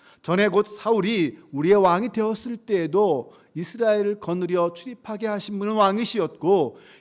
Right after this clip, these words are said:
여호와께서도 왕에게 말씀하시기를, '내가 내 백성 이스라엘의 목자가 되며 내가 이스라엘의 주권자가 되리라 하셨나이다.' 하니라."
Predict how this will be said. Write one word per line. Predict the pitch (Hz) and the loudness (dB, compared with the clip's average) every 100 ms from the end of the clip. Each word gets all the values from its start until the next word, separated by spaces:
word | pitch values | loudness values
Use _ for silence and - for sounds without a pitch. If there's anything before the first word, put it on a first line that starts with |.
| 151 | 2
여호와께서도 | 165 226 262 - 233 247 220 | 6 6 4 -2 -6 0 2
왕에게 | 165 208 233 233 | 4 2 0 -2
말씀하시기를, | 202 165 175 - 233 220 190 170 196 151 180 214 127 - - _ | -2 -4 -6 -10 -8 -8 -8 -10 -10 0 4 4 2 -8 -20 _
'내가 | 117 170 202 135 104 - _ | 0 2 4 0 -2 -18 _
내 | 117 139 | -2 -2
백성 | 156 151 175 | 0 -4 -4
이스라엘의 | 156 156 170 156 147 156 170 113 | -6 -6 -4 -2 -2 -4 -6 -10
목자가 | 127 190 - - 202 151 180 | -2 -2 -4 -6 -4 -2 -2
되며 | 160 110 113 131 110 _ _ _ | -4 -8 -8 -10 -12 _ _ _
내가 | 123 131 139 | -6 -2 -2
이스라엘의 | 139 180 165 156 | -2 -4 -2 -2
주권자가 | 156 180 _ 233 220 208 202 202 | -6 -10 _ -4 -4 -6 -6 -6
되리라 | 170 147 214 269 - _ _ | -6 -2 -2 -4 -12 _ _
하셨나이다.' | - - - 220 220 214 135 123 151 240 277 _ _ | -20 -16 -10 -8 -6 -6 -8 -6 -6 -6 -10 _ _
하니라." | _ - 175 143 - | _ -18 -18 -18 -20